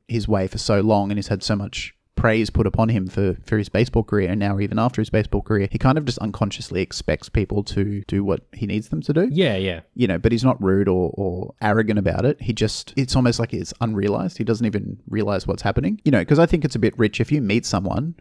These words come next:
Speaker 1: and then a week later you're like, "Hey, can you help me move?" I would be, if, if that was asked of me, I'd be like, "I don't really know you."
Speaker 2: Yeah,
Speaker 1: Like,
Speaker 2: exactly. Jerry
Speaker 1: if
Speaker 2: would had a good point.
Speaker 1: Yeah.
Speaker 2: Hmm.
Speaker 1: Um, but I think for Keith, because people just wanna do stuff for him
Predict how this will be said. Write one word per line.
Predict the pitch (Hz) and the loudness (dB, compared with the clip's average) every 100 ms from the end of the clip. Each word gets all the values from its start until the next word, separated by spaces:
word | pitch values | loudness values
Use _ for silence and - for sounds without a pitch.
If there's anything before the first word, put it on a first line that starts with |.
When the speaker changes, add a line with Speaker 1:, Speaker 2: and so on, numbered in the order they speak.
| - | -2
Speaker 1:
and | 113 | 2
then | 104 101 98 - | 2 0 -4 -2
a | 110 | 2
week | 104 - | 2 0
later | 107 101 | -2 0
you're | 104 | -2
like, | 117 - | -2 0
"Hey, | 147 | -2
can | 127 | -2
you | 98 | 0
help | 131 - | 0 0
me | |
move?" | 101 104 104 - - - | 0 2 2 0 -4 0
I | 110 | 2
would | 135 127 | 4 4
be, | 113 101 - | 4 2 2
if, | 117 - | -2 2
if | 101 | 2
that | - 139 - | 4 4 4
was | 120 | 2
asked | 113 110 - | 4 4 2
of | 98 90 | -4 -2
me, | 104 98 95 | 0 0 0
I'd | 98 110 | -2 0
be | 104 | 2
like, | 104 98 - - _ - | 2 2 -2 -10 _ -16
"I | 104 | -10
don't | - 147 233 | -4 -4 -4
really | - 110 139 151 | -6 -2 0 0
know | 98 95 98 | -2 -2 2
you." | 123 127 | 2 4
Speaker 2:
Yeah, | 175 120 | 4 6
Speaker 1:
Like, | 127 131 | 4 4
Speaker 2:
exactly. | 156 113 | 0 -2
Jerry | 107 185 - | 2 4 6
Speaker 1:
if | 160 | 4
Speaker 2:
would | 139 | 4
had | 143 | 2
a | 120 | 0
good | 113 | -4
point. | - 139 82 - | -6 -8 -8 4
Speaker 1:
Yeah. | 170 120 92 | 6 6 2
Speaker 2:
Hmm. | 110 165 110 | -6 -4 2
Speaker 1:
Um, | 131 127 | 4 4
but | 131 | 4
I | 135 | 4
think | 127 151 | 4 0
for | 113 | -2
Keith, | - 139 98 - - | 2 2 2 -4 -6
because | - 127 107 - - | 0 0 0 -4 -2
people | - 110 107 98 - | -2 2 0 -2 -4
just | - | -2
wanna | 110 101 | -2 -2
do | 98 104 104 104 - _ _ | -2 -2 -2 -6 -12 _ _
stuff | - - 98 | -8 -2 -2
for | - 127 131 | 2 2 2
him | 123 - 131 | 0 -4 -8